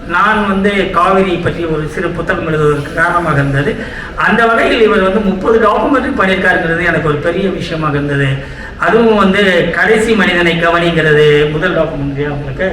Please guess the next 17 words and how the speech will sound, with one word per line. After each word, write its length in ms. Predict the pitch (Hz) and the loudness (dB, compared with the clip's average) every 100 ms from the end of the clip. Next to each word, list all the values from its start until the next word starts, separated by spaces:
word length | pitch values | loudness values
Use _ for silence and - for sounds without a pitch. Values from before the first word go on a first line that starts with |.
| 190 - - - - - | -6 -10 -16 -16 -16 -6
அதுதான் 400 | 160 180 208 214 | 0 2 4 4
உங்களை 500 | 196 185 170 160 156 151 151 151 | 4 2 2 4 4 4 0 -4
பல 200 | - 160 | -2 0
இடங்களுக்கு 480 | 175 190 196 190 175 | 0 0 2 0 -2
கொண்டு 200 | 170 170 | -4 -4
போனதாக 360 | 165 165 165 165 | -2 0 0 0
அதில் 160 | 156 | -2
குறிப்பிட்டிருக்கிறார். 680 | 143 165 165 147 147 151 165 - - - - | -4 -6 -6 -8 -6 -4 -4 -4 -10 -12 -6
அவருடைய 380 | 160 170 175 170 | -2 0 0 0
டாக்குமெண்ட்ரி 540 | 170 208 160 - 185 175 | 0 0 -2 -2 -2 -2
பணியும் 320 | 175 175 175 | -2 -2 -2
நான் 220 | 165 160 | 0 0
வந்து, 580 | 151 165 170 160 147 139 - - - - - - - | 0 0 2 4 2 0 -6 -12 -14 -16 -16 -14 -4
அஹ், 420 | 104 165 160 156 | 0 2 2 2
தொடரணும் 500 | 180 196 190 196 185 | 2 2 2 2 2
அப்படின்னு 200 | 165 165 | 0 0
நான் 680 | 160 160 151 147 139 143 | 2 2 2 2 2 0